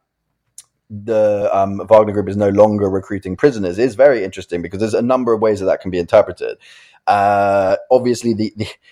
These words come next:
the, um, that was actually when he first sort of broke cover, was when, uh, a video surfaced, um, late last year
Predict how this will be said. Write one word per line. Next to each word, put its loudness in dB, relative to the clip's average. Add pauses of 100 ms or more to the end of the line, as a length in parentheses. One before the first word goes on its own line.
(200)
the, 0
um, 0 (160)
that 0
was -2
actually -2
when 2
he -8
first -2
sort -8
of -14
broke 4
cover, -2
was -2
when, 2
uh, 2
a 2
video 0
surfaced, -2
um, -2
late -2
last 2
year 0